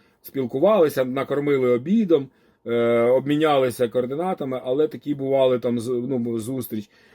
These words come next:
А інколи приходиш вже ввечері, а там, е, люди косять траву, і це де-, теж дивно,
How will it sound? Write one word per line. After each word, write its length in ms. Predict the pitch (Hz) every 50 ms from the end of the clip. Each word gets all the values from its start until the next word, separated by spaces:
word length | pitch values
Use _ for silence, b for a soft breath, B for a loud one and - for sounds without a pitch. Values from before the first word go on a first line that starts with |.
| b b
А 120 | - 113 135
інколи 360 | 156 170 170 160 156 156 147
приходиш 600 | 143 139 127 - 151 156 151 147 139 120 - - _ _ _ _ _ _ -
вже 320 | 117 107 123 139 139 131
ввечері, 840 | 123 113 120 143 151 165 165 - 175 165 139 - - 180 160 131 b b b b b b -
а 140 | - 113 110
там, 340 | - 139 147 160 175 175 - _ _ _ _ _
е, 80 | - 113
люди 540 | 110 117 123 139 147 135 139 131 123 113 - - _
косять 360 | - 160 151 - 135 107 101
траву, 540 | - 107 104 98 104 110 110 107 104 107 104 _ _ _ _ _ _ _ _ _ -
і 120 | 110 113 104
це 160 | - 120 113
де-, 300 | 113 113 120 117 117 113
теж 400 | 98 - - 120 120 113 101 101
дивно, 540 | 113 120 120 120 117 110 110 110 107 104